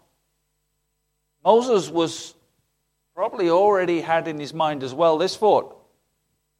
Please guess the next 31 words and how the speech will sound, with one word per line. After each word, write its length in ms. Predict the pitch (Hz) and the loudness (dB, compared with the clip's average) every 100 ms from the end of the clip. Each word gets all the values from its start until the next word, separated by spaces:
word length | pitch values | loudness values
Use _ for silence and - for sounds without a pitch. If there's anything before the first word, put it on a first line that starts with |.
| _ _ _ _ | _ _ _ _
"Why 260 | - 170 214 | 4 8 8
has 180 | 196 175 | 6 4
God 240 | 185 180 | 8 8
appeared 340 | 165 160 185 180 | 8 2 0 0
to 80 | 147 | -2
me?" 400 | 175 240 - - _ _ _ _ _ _ _ _ _ _ _ _ _ _ _ _ _ - | -4 -6 -6 -16 _ _ _ _ _ _ _ _ _ _ _ _ _ _ _ _ _ -2
First 280 | 190 196 180 | 0 0 -2
and 140 | 160 | -6
foremost, 580 | - 196 247 202 160 - | 0 2 6 8 6 6
that 200 | 170 - | 2 2
question 460 | 190 185 - 175 156 | 0 0 0 -8 -4
would 180 | 156 | -4
probably 360 | - 185 226 165 | 4 4 6 2
relate 480 | 143 139 147 165 165 | 2 2 4 2 0
to, 300 | 196 202 190 - - - | 0 0 -2 -14 -20 -4
"What 280 | 135 190 | 8 8
have 140 | 214 202 | 8 8
I 160 | 220 | 6
done? 480 | 202 202 247 262 151 - _ _ _ _ _ _ _ _ _ _ _ _ _ _ _ _ _ | 8 6 4 2 -4 -10 _ _ _ _ _ _ _ _ _ _ _ _ _ _ _ _ _
Why 580 | 143 175 233 269 277 | -4 4 8 8 6
should 360 | 247 - 202 175 | 2 0 -2 0
God 340 | 208 240 233 | 4 6 4
come 300 | - 214 220 220 | 2 0 0 0
and 240 | 190 190 | -4 -4
reveal 420 | 180 170 156 226 233 | -4 -2 -2 0 0
himself 440 | 214 - 220 214 | -2 2 2 2
to 80 | 208 | -4
me? 180 | 202 180 - | -4 -6 -12
What 400 | - 156 233 262 | -2 8 8 8
sin 400 | - - 247 247 | 2 0 0 2
have 340 | 196 180 190 | -2 -2 -2